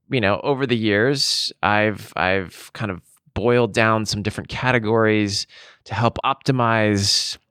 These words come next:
our life through the spacesuit that we're living in, this, this incredibly complex bio-engineered spacesuit or Earth suit, if you wanna call it,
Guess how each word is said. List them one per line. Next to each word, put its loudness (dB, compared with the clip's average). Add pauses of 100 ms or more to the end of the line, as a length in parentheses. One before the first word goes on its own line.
(260)
our 0
life -2 (240)
through 2
the -2
spacesuit 0
that 2
we're 2
living 0
in, 0
this, -2
this -6
incredibly -2 (560)
complex 0
bio-engineered 0
spacesuit 0
or 0
Earth 2
suit, 0
if 0
you 2
wanna 2
call 2
it, -2